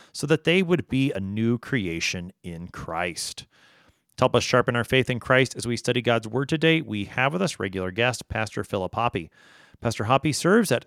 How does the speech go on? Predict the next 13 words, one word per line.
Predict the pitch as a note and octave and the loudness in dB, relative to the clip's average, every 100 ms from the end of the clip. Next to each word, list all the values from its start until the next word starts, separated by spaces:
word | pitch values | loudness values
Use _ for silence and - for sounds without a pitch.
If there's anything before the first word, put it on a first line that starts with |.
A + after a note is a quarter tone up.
| _ | _
Trinity | - D3+ C#3+ B2 | -6 0 0 0
Lutheran | B2 A#2+ G#2+ G2+ | 0 -2 -6 -4
Church | - E3+ - | 0 0 0
in | D3 A#2 | -6 -8
Colby, | - G#2+ F#2+ G2+ | -4 -4 -4 -8
Kansas. | - E3 F3 G2+ F#2+ - - | -8 -4 -4 -4 -8 -10 -6
Pastor | C#3+ C3 - | -8 -4 -4
Hoppe, | C#3+ - F#2+ | -2 -2 -2
welcome | A2 A#2 C#3 | -2 -2 -2
back | C3+ C#3 | -4 -4
to | |
Sharper | C3 D3+ C#3+ D#3 | -4 -4 -2 -4
Iron. | E3+ D#2+ | -4 -8